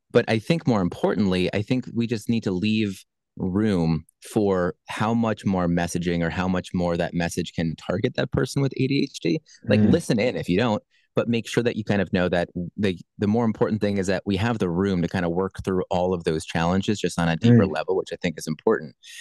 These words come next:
Speaker 1: But can I ask more specifically, like, what does A D H D look like in the gym? Um, and then y-, you're talking about your program and your system. What does that system look like, and how is it really different than,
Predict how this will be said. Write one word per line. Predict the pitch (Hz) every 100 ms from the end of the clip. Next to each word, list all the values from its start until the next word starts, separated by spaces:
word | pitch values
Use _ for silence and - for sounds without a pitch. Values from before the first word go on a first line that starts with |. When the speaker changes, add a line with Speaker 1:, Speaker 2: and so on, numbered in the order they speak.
| - - _
Speaker 1:
But | 123
can | 127
I | 123
ask | 120 143 -
more | 143
specifically, | 139 - 101 98 95 90 82
like, | 80 78 _ _ -
what | 101 117 185 -
does | 180 151
A | 104 107
D | 104
H | 95 92
D | - 92
look | 85 90 -
like | 92 87 - 101
in | 92
the | 82
gym? | 78 101 98 76 85 92 - - _ -
Um, | 90 85 85 85 82 - -
and | 104 104
then | 104 98 - _
y-, | 110 98 - -
you're | 113
talking | 120 135 123 107
about | 98 92
your | 95 98
program | 98 - 98 92 90
and | 87
your | 90 92
system. | - 92 - 87 87 - - - _ _ _ _ _ _ _
What | 101 110 147
does | 160 143
that | 127 -
system | - 110 - 95
look | 87 98 -
like, | 82 78 78 - - -
and | 92 85
how | 104 101
is | 101
it | -
really | 92 87
different | 85 87 90 80
than, | 87 82 80 80 78